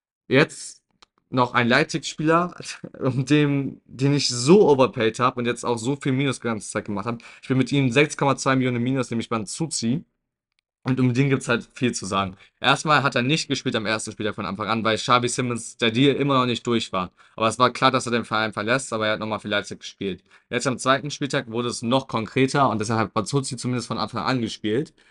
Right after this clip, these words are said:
Das war schon mal gut für mich. Er hat siebenundachtzig Punkte gemacht bei einem zwei null Sieg gegen, ähm, Heidenheim, was okay ist.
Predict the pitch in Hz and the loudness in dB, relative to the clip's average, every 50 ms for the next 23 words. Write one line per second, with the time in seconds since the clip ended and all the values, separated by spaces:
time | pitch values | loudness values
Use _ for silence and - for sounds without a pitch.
0 | _ _ _ - 127 120 - 131 - - 120 110 107 110 120 - - 110 117 135 | _ _ _ -2 -2 0 0 0 -2 0 0 0 0 -2 -4 -4 -2 -2 0 0
1 | 156 147 - 113 117 110 95 120 143 160 170 160 143 - - 127 - - 135 117 | 0 0 0 0 0 0 2 2 2 4 4 4 2 2 -2 -6 -4 -4 -4 -4
2 | 117 110 113 120 135 165 196 - - - - _ _ _ _ _ _ _ - 110 | -2 -2 0 2 2 2 0 -2 -10 -16 -18 _ _ _ _ _ _ _ 0 2
3 | 113 113 117 113 107 - - 120 120 123 123 117 110 113 107 - 123 117 110 113 | 2 4 2 0 0 0 0 2 2 2 0 -2 -2 -4 -4 -2 -2 -2 0 -2
4 | 113 110 98 104 107 104 104 104 98 95 113 117 123 120 127 131 127 123 120 113 | -4 -4 -4 -4 -4 -2 -4 -4 -2 0 0 0 0 0 -2 -4 -4 -2 -2 -4
5 | 110 - - 95 - - 120 110 107 - 143 180 190 - - - _ | -4 -6 -6 -10 -6 -2 -2 -2 0 0 0 0 -2 -4 -10 -12 _